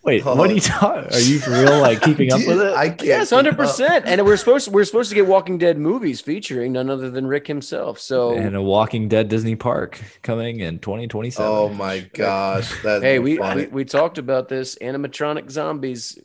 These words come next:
Speaker 2: Yep.
Speaker 3: Get ready for it coming this year,
Speaker 1: Chasing you
Speaker 3: folks.
Speaker 1: around the, what are you talking? <laughs> What?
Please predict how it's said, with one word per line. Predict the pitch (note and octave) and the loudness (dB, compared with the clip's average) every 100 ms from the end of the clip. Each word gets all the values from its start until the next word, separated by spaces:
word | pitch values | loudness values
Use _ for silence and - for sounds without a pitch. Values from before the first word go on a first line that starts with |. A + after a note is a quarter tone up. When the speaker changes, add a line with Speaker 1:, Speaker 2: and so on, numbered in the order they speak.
| _ - | _ -4
Speaker 2:
Yep. | A#2+ C#3 - | 0 0 -2
Speaker 3:
Get | - B2+ C3+ | -4 -4 2
ready | D3+ D#3+ | 2 2
for | C#3 F3+ F3 | 0 2 2
it | D#3 | 2
coming | - D3 D3+ | 0 -2 -2
this | D#3 C#3+ | -2 -2
year, | C3 F3+ - | -2 0 0
Speaker 1:
Chasing | A#2 | 0
you | |
Speaker 3:
folks. | D#3 - G#2+ G2 | 2 2 2 -2
Speaker 1:
around | G#2 A2+ | -4 -6
the, | A2+ - _ | -10 -16 _
what | A2 E3 | -6 -4
are | |
you | G3+ | -4
talking? | E3+ G3+ F#3 - - | -6 -8 -10 -14 -14
<laughs> | A2+ - E3+ | -14 -6 -2
What? | D3 - F4+ - | -2 -4 -18 -10